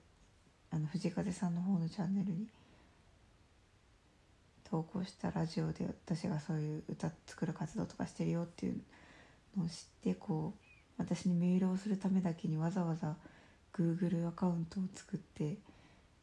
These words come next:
メールをしていますっていう方が <laughs> 今日メールをくれて、なんか、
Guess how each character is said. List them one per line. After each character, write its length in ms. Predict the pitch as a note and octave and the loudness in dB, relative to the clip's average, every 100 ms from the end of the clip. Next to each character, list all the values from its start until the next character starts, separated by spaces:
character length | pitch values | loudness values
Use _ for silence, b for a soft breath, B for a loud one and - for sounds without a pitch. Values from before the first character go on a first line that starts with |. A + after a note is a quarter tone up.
| - F#3+ | -8 0
メ 80 | |
ー 100 | D#3+ | 2
ル 100 | D#3+ | 2
を 60 | D#3+ | 2
し 100 | D#3+ | -2
て 140 | - | 0
い 80 | E3 | 2
ま 180 | D#3 E3 | 4 2
す 120 | - - | 0 -4
っ 20 | |
て 60 | D3 | -4
い 60 | |
う 20 | |
方 260 | C#3+ - - | -2 -4 -2
が 180 | F#3 C#3+ - - | -2 -2 -6 -18
<laughs> 260 | - - - | -16 -14 -2
今 120 | E3+ | 0
日 60 | D#3 | 2
メ 60 | D#3 | 2
ー 20 | |
ル 100 | D3+ | 2
を 40 | D3+ | 0
く 160 | - | -2
れ 100 | F#3 | -2
て、 320 | D#3+ - D3+ A3 B B B B B B B - - | -2 2 0 0 B B B B B B B -8 -2
な 80 | |
ん 80 | D#3 | -2
か、 340 | E3 - D3+ | -2 -2 -4